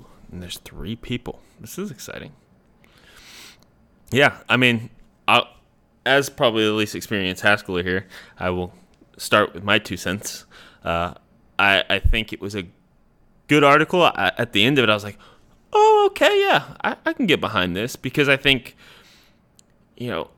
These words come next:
when I started Haskell, I didn't really understand that there were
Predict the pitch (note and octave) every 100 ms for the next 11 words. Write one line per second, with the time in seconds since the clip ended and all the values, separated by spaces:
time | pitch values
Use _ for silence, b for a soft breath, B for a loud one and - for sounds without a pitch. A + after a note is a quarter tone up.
0 | _ _ _ _ _ _ C3+ C#3+ D#3+ D#3+
1 | B2 B2+ C#3 C3+ B2 B2 A2 F#2+ E2 -
2 | D#2+ A#2 B2+ G2 A2+ A2+ A2 G#2 G2 -
3 | _ _ - B2+ A2+ - - A2 A2 G#2+
4 | G#2 - - F#2+ F#2+ F#2